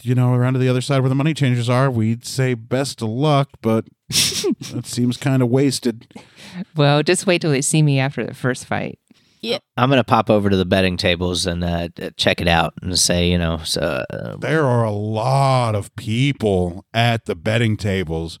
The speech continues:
Speaker 4: Oh, am I gonna have to kick somebody in the face to get
Speaker 1: I
Speaker 4: them out
Speaker 1: mean,
Speaker 4: of my
Speaker 1: you
Speaker 4: way?
Speaker 1: will have to push your way
Speaker 4: Ugh.
Speaker 1: through if you'd like to get to the front to make a bet, which you totally can do. You can tap someone on the shoulder and be like, "Hey, Amari Futan, I'd like to place a bet," and they would <laughs>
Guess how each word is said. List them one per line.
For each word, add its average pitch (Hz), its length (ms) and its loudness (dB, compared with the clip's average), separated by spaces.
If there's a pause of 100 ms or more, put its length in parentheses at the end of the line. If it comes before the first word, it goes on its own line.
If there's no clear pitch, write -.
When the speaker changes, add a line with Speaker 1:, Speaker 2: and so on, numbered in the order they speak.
Speaker 4:
Oh, 95 140 -8
am 85 120 -8
I 101 60 -2
gonna 101 160 0
have 104 120 -4
to 95 80 -14
kick - 280 -8
somebody 107 380 -2
in 98 120 -4
the 92 60 -6
face 110 320 -4
to - 80 -2
get 190 60 4
Speaker 1:
I - 40 4
Speaker 4:
them 185 100 2
out - 20 4
Speaker 1:
mean, 175 60 2
Speaker 4:
of 165 60 2
my 196 80 2
Speaker 1:
you 226 100 4
Speaker 4:
way? 247 140 4
Speaker 1:
will 220 80 2
have 208 200 -2
to 180 100 -6
push 202 300 -2
your 165 160 0
way 156 420 0
Speaker 4:
Ugh. 104 220 0
Speaker 1:
through 180 220 4
if - 100 -8
you'd 160 140 -6
like 160 160 -4
to 143 100 -14
get 151 180 -6
to 139 100 -10
the 135 80 -6
front 160 240 -6
to 170 80 -8
make 180 160 -4
a 185 40 -4
bet, 190 180 -2
which 196 220 -2
you 269 100 2
totally 208 460 2
can 202 320 -2
do. 202 340 0 (280)
You 196 100 -4
can 202 260 0
tap 190 240 -2
someone 180 280 0
on 175 80 2
the 160 40 2
shoulder 175 260 2
and 165 60 0
be 165 80 0
like, 147 180 -2
"Hey, 147 120 -2
Amari 123 280 0
Futan, 120 360 -2
I'd 107 60 -2
like 107 160 -6
to - 80 -14
place 110 200 -6
a 120 60 -4
bet," 101 240 -2
and 120 100 2
they 123 120 2
would 120 320 0
<laughs> - 40 -20